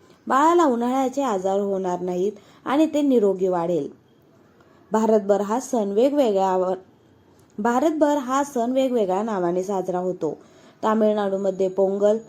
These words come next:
आसाममध्ये बोगली बिहू, पंजाबमध्ये लोहडी, राजस्थानमध्ये उत्तरायण. पण सगळ्यांचा अर्थ एकच, नवीन जीवनाची सुरुवात. म्हणूनच यावर्षी भोगी फक्त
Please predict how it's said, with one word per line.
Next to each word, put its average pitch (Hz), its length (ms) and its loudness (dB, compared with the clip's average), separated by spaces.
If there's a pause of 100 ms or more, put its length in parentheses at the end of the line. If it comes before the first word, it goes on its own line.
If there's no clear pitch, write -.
(260)
आसाममध्ये 277 680 2
बोगली 214 640 0
बिहू, 196 380 -2 (460)
पंजाबमध्ये 214 720 0
लोहडी, 208 440 2 (440)
राजस्थानमध्ये 208 880 -2
उत्तरायण. 180 720 -2 (500)
पण 240 100 2
सगळ्यांचा 277 680 2
अर्थ 214 280 2
एकच, 202 640 2
नवीन 214 400 -2
जीवनाची 175 520 -4
सुरुवात. 175 440 -4 (1300)
म्हणूनच 262 560 4
यावर्षी 233 520 2
भोगी 202 360 -2
फक्त 240 360 -6